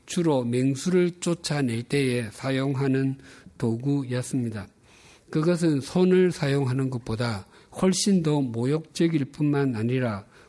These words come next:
고통까지 함께 가하는 것입니다. 우리나라 역사에서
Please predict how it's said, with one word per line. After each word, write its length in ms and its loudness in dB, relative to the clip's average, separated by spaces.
고통까지 880 -4
함께 580 -2
가하는 600 -4
것입니다. 540 -4
우리나라 600 4
역사에서 840 -2